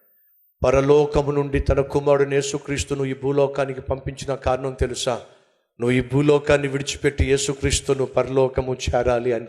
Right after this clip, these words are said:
చెప్పి. ఈరోజు ఎవరైనా మన మధ్య ఉన్నారా?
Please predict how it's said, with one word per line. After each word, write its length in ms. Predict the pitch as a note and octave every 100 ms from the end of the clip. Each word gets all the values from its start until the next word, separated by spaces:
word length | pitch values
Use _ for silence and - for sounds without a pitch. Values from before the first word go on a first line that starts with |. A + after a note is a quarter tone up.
| -
చెప్పి. 320 | G#2+ A#2 G2 - _ _ _ -
ఈరోజు 280 | A#2 C3+ C3+
ఎవరైనా 360 | C3+ D3+ D3+
మన 200 | D3+ D3+
మధ్య 260 | D3 D3 D3+
ఉన్నారా? 400 | C#3+ C#3 C#3